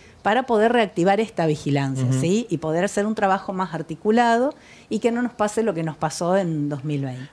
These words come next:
Speaker 2: Bueno, y cuidado porque ya que hablabas de una adhesión a una ley provincial, eh, se llega a, a eso porque hubo situaciones en toda la provincia. De hecho, con localidades, recuerdo Nogoyá en su
Speaker 1: Nogoyá.
Speaker 2: momento, con un montón de
Speaker 1: Sí,
Speaker 2: casos.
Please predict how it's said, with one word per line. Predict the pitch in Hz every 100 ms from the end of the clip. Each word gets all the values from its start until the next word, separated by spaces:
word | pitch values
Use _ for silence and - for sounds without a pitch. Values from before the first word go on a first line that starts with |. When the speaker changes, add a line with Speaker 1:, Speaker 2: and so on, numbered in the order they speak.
| -
Speaker 2:
Bueno, | 147
y | 120
cuidado | 135 151 156
porque | 131 120
ya | 117 131
que |
hablabas | 135 131 135 123
de |
una | 113 120
adhesión | 120 110 131
a | 123
una | 117
ley | 123
provincial, | 131 135 135 131 - 156 143 151 151
eh, | 113 101 101 98
se | -
llega | 92 127 139 135 113 101
a, | 104 131 110
a | 110
eso | 127 - - 156 156 -
porque | 104 - 107
hubo | 107 131 139
situaciones | - 107 92 - 135 139 120 - - - -
en | 104
toda | 104 202
la | 123
provincia. | - 107 107 98 - - - -
De | 131
hecho, | 156
con | - 113
localidades, | 110 107 113 135 147 143
recuerdo | 123 - - 135 131
Nogoyá | 117 110 127
en | 143
su |
Speaker 1:
Nogoyá. | 160 120 117
Speaker 2:
momento, | 120 - 165 165 165 - - - -
con |
un | 120
montón | 131 120 160
de | 139
Speaker 1:
Sí, | -
Speaker 2:
casos. | 165 156 101